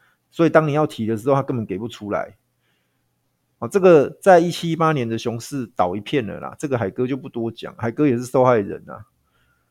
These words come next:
好，所以你用那些不知名的交易所、小交易所，或者是说只是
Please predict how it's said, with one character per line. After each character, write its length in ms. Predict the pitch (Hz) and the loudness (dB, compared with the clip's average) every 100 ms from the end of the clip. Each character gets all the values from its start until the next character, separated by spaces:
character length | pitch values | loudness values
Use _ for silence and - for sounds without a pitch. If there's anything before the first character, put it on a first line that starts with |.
| _ | _
好， 120 | 120 | -6
所 140 | 120 185 | 4 4
以 60 | |
你 240 | 151 120 123 | 4 0 0
用 160 | 175 | 2
那 80 | 170 | 2
些 480 | 147 156 156 156 156 151 | 2 2 4 2 0 -4
不 80 | 165 | -10
知 180 | 139 151 | -6 -4
名 140 | 117 | -2
的 60 | 117 | 0
交 200 | 131 139 | 4 6
易 80 | 139 | 4
所、 460 | - 117 104 95 | 0 0 0 0
小 200 | 101 110 | 0 0
交 220 | 110 131 147 | 2 4 4
易 80 | |
所， 500 | 127 - 113 107 98 101 | 0 -2 0 0 0 0
或 140 | 151 | 2
者 80 | 135 | 2
是 140 | 143 | -2
说 320 | - 147 147 | 0 4 4
只 220 | 147 - 104 | 2 -8 -8
是 240 | 160 | -8